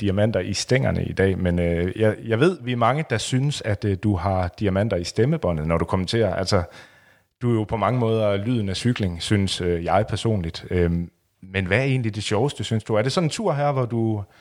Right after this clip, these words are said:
kører fra København og herop til dit, øh, sommerhus, øh, med, ja, der kunne godt have været lidt mere sol på kinderne, men, øh, <laughs> er det, er det sådan en tur, eller er det at kommentere en, øh,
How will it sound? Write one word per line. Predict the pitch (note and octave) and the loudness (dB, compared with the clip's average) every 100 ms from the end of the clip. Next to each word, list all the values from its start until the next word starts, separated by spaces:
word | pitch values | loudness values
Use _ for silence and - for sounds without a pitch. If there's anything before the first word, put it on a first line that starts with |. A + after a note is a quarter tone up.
| _ - _ _ | _ -20 _ _
kører | A#2+ | -2
fra | A#2+ | 0
København | A#2 A2+ G2+ C#3 C3 | 0 -2 0 0 0
og | F#2+ | 0
herop | A2+ G#2+ - | 2 0 -2
til | A2+ | -2
dit, | G#2 G2 | 0 0
øh, | F#2 E2+ E2+ | 0 0 -4
sommerhus, | E2 C#3+ F#3+ F3 D#3+ - - - | 0 0 2 0 -4 -8 -10 -4
øh, | A2 G#2 F#2+ F#2 | 0 2 0 -2
med, | F2 E2+ D#2+ D#2+ D#2+ - _ _ _ _ - | -4 -2 0 0 -2 -8 _ _ _ _ -4
ja, | - - - | -4 -2 -6
der | |
kunne | - | -4
godt | F2 F#2 | -2 -2
have | F#2+ | 0
været | G2 | 0
lidt | F#2 A2+ | 0 0
mere | G#2 | -2
sol | G2+ A#2 G2+ | 0 -2 -2
på | F#2+ | -2
kinderne, | G#2+ A2 A2 | 0 0 0
men, | F#2 F#2+ | 0 0
øh, | F#2 F#2 F2+ F2+ - - - | 2 2 0 -2 -10 -20 -20
<laughs> | G2+ A2+ - | -20 -10 -2
er | |
det, | A#2+ C#3+ | -2 0
er | B2 | 0
det | D3+ | 2
sådan | F3+ | 0
en | D#3 | 0
tur, | G#3 E3 | 0 0
eller | A#2 A2+ | 2 2
er | A#2 | 0
det | D3 | 0
at | A#2+ | -2
kommentere | - A#2 - D3 C3 G#2+ | 0 -2 0 0 0 0
en, | G#2 | -2
øh, | G2 F#2+ | 0 0